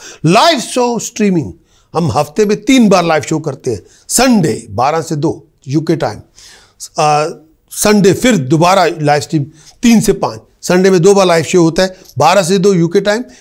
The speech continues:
फिर तीन से पाँच यूके टाइम। Every Friday बारह से दो यूके टाइम, बारह बजे यूके में जब होते हैं,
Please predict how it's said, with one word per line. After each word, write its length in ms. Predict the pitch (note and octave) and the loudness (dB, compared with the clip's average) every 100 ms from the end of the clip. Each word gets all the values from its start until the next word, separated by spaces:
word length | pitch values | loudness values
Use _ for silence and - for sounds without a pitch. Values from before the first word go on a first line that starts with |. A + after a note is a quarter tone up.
| _ A3+ | _ -2
फिर 120 | A3+ | 0
तीन 240 | A3 G3+ | 2 2
से 140 | - - | 2 0
पाँच 260 | F3+ E3+ | 0 0
यूके 220 | D#3+ D#3 | 0 -2
टाइम। 160 | B2+ - _ _ - _ _ A3+ | -8 -12 _ _ -20 _ _ 0
Every 360 | B3+ C#4+ D4 | 2 2 2
Friday 360 | A3 F#3+ C#3 B2 | 2 0 0 -2
बारह 320 | G#2 D3 E3+ | -2 0 0
से 140 | D#3 F3+ | -2 -2
दो 120 | E3+ | 0
यूके 340 | C#3+ D3+ D#3+ | 0 -2 -4
टाइम, 260 | D3+ B2 C#3+ - - - | -6 -6 -10 -16 -20 -2
बारह 220 | C#3+ F#3 | 0 2
बजे 220 | F3 E3+ E3+ | 2 0 0
यूके 280 | D#3+ - | 0 0
में 100 | F3 | 0
जब 140 | E3+ D3+ | 0 0
होते 240 | D#3+ D#3+ | -2 -4
हैं, 100 | G3+ | -8